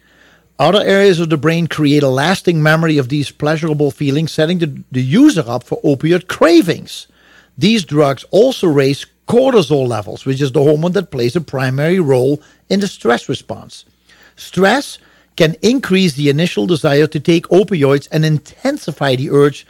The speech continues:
to keep taking them. But over time, the more you want, the more you need. And these escalating doses create changes in the brain so that it functions more or less normally when someone is high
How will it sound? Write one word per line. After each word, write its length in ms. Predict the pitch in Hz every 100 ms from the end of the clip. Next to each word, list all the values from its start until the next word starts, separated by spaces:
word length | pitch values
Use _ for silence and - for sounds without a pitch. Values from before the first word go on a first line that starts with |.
| _ _ -
to 100 | 190
keep 280 | - 175
taking 360 | - 170 160 127
them. 300 | 110 92 - _ _ -
But 120 | 110
over 280 | 170 185 196
time, 540 | 214 220 156 117 117 - _ _
the 120 | - 131
more 220 | 147 160
you 100 | 165
want, 460 | 190 175 131 139 _ _ -
the 100 | 135
more 180 | 131
you 100 | 139
need. 340 | 151 151 101 - - _ -
And 180 | 127
these 220 | 127 175 -
escalating 720 | 151 147 - 135 143 156 147
doses 380 | 135 123 - -
create 400 | - 127 123 -
changes 400 | 165 185 170 143
in 80 | 143
the 80 |
brain 340 | 120 123 117 120
so 140 | -
that 180 | 135 143
it 140 | 135
functions 480 | - 190 202 - 117
more 260 | 143 156 190
or 60 |
less 220 | 156 123 160
normally 600 | 170 285 170 120 127 - _ _ _
when 160 | 131 135
someone 300 | - 135 127
is 120 | 113
high 640 | - 185 151 123 151 269